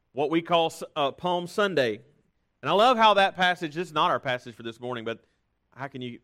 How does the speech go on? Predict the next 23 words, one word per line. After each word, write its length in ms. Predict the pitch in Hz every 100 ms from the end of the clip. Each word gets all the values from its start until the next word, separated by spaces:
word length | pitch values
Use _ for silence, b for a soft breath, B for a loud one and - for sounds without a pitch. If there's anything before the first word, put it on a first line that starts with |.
| _
have 240 | 127 127
a 40 | 107
Palm 300 | 120 117 113
Sunday 260 | 113 104
without 240 | 104 107 87
reading 300 | 110 101 98
that 200 | 101 95
account? 460 | - 120 92 90 _ _ _ _ _ _ _ _ _ _ _ -
I 60 | 139
love 260 | 160 175
how 180 | 170 165
that, 340 | 160 151 - _
that 260 | 147 156 -
passage 380 | 151 143 139 120 _
presents 340 | - 123 135 120
Jesus 300 | 131 117 113
to 120 | 127
us 140 | 110
as 80 | 101
prophet, 380 | - 117 113 -
priest, 260 | 113 101
and 160 | 90 98
king. 280 | 98 85